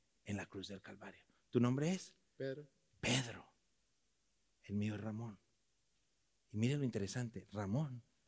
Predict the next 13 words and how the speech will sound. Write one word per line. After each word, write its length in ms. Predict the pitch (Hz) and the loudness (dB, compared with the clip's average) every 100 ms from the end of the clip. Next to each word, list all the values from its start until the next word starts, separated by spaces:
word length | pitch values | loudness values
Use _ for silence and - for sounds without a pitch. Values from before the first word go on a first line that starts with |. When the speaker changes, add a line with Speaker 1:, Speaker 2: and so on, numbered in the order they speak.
| _ | _
Speaker 1:
saca 340 | - - 120 127 | -8 -6 -4 -4
algo 200 | 127 131 | -4 -4
de 80 | 117 | -4
su 140 | 110 | -6
bolsillo. 480 | 107 - 120 117 110 _ _ _ _ _ _ _ _ _ _ _ _ _ _ _ _ _ _ _ _ _ _ _ _ _ _ _ _ _ _ _ _ _ _ _ _ _ _ _ | -10 -10 -10 -12 -16 _ _ _ _ _ _ _ _ _ _ _ _ _ _ _ _ _ _ _ _ _ _ _ _ _ _ _ _ _ _ _ _ _ _ _ _ _ _ _
Es 120 | 95 | 0
un 120 | 113 95 | 2 2
regalo 320 | 90 104 98 | 0 -6 -6
para 200 | 92 85 | -10 -12
ti, 140 | 101 | -14
Pedro. 380 | - - 107 - _ _ _ _ _ _ _ _ - | -16 -20 -20 -20 _ _ _ _ _ _ _ _ -20
Speaker 2:
Gracias. 480 | 117 101 104 107 117 _ _ _ _ _ _ _ _ _ _ _ _ _ _ - | -20 -20 -20 _ -20 _ _ _ _ _ _ _ _ _ _ _ _ _ _ 2
Speaker 1:
Pedro, 300 | 127 123 | 2 2